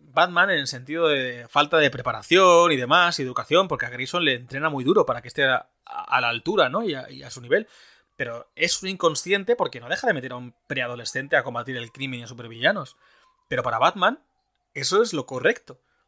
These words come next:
Porque él ha pasado por ese dolor y él cree que la mejor manera de combatirlo es esa. Y es lo que él conoce. No sé hasta que Jason Todd muere, cuando, por Joker, que os lo he contado, cuando, cuando ya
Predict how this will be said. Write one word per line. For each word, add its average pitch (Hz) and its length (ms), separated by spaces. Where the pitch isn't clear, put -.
Porque 135 420
él 170 300
ha 147 120
pasado 160 300
por 127 80
ese 151 140
dolor 202 400
y 135 180
él 160 140
cree 226 260
que 156 100
la 123 80
mejor 147 200
manera 160 240
de 123 80
combatirlo 147 600
es 143 160
esa. 190 280
Y 131 80
es 123 80
lo 147 80
que 196 80
él 208 80
conoce. 156 400
No 151 140
sé - 80
hasta 208 180
que 175 460
Jason 180 260
Todd 180 140
muere, 190 460
cuando, 135 260
por 120 180
Joker, 185 240
que - 60
os 120 80
lo 123 80
he - 20
contado, 170 320
cuando, 175 300
cuando 135 260
ya 175 360